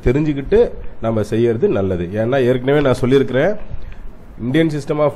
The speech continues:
Numeration எழுதும்போது மறக்காம அந்த டேபுலேஷன்ல போட்டு எழுதுங்க அப்படின்னு நான் சொல்லியிருக்கேன். For example,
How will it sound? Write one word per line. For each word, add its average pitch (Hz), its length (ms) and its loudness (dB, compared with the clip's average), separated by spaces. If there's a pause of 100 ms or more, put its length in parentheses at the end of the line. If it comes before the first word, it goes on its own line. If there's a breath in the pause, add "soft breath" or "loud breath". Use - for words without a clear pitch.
Numeration 139 420 0 (100)
எழுதும்போது 131 520 0 (360)
மறக்காம 139 580 0
அந்த 113 120 -2 (120)
டேபுலேஷன்ல 131 540 -2 (120)
போட்டு 123 180 -6 (120)
எழுதுங்க 117 340 -2 (100)
அப்படின்னு 104 280 -4
நான் 90 140 -8
சொல்லியிருக்கேன். 104 440 -6 (460 loud breath)
For 117 160 0
example, 113 460 -2